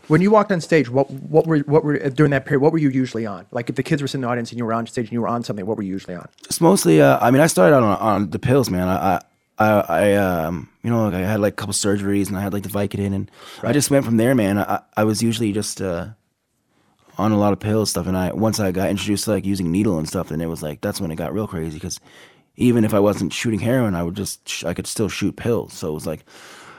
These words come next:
Speaker 2: it got, it got intense, but yeah, mainly just, um, like, narcotics and stuff like that, like, stuff like that.
Speaker 1: You're, you're, you say now, like, when you perform, it's really raw.
Speaker 2: Yeah.
Speaker 1: It's very raw. It's very emotional. It's very you.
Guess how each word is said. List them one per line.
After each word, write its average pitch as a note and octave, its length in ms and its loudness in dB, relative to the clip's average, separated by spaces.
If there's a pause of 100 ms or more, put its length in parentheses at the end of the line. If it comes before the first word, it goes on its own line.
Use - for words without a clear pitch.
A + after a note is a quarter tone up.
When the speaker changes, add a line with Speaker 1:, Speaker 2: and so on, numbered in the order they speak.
(180)
Speaker 2:
it F#2+ 100 -8
got, G2+ 320 2 (120)
it - 60 -12
got A#2+ 140 2
intense, G2 320 -4
but F#2 100 -6
yeah, F#2 140 -2 (120)
mainly C#3+ 420 2
just, A#2+ 280 -2
um, G#2 380 -2 (1400)
like, F#2 160 -6
narcotics G2 520 -2
and - 80 -12
stuff F#2 280 -10
like C#2+ 140 -12
that, C2+ 260 -10
like, B1+ 140 -18 (420)
stuff - 240 -14
like - 140 -16
that. B1 240 -12 (500)
Speaker 1:
You're, C#3+ 400 2
you're, C#3 480 2
you C#3 140 -2
say D#3+ 180 2
now, C#3 220 4
like, A#2 180 -2
when A#2+ 140 -2
you A2+ 80 -2
perform, A#2 500 -2
it's G#2 160 -10 (160)
really B2 500 2 (380)
raw. G#2+ 300 0 (200)
Speaker 2:
Yeah. G#2 220 2
Speaker 1:
It's - 100 -10
very D3 140 4
raw. C#3 220 8
It's B2+ 120 0
very B2 320 -2
emotional. A#2 380 -2
It's - 80 -12
very G#2+ 220 -4
you. G2+ 300 -4